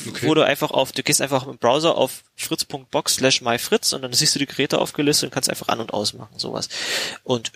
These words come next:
Speaker 2: bei Alexa gibt's bestimmt irgendeinen Skill bei, bei Amazon Echo. Und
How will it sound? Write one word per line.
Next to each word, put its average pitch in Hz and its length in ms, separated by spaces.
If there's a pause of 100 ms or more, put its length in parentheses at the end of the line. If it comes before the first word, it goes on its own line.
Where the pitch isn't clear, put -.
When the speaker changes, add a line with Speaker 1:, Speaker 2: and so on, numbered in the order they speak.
(140)
Speaker 2:
bei - 140
Alexa 104 340
gibt's - 220
bestimmt - 340
irgendeinen - 280
Skill 98 400
bei, 92 180
bei 104 200
Amazon - 300
Echo. - 220
Und - 80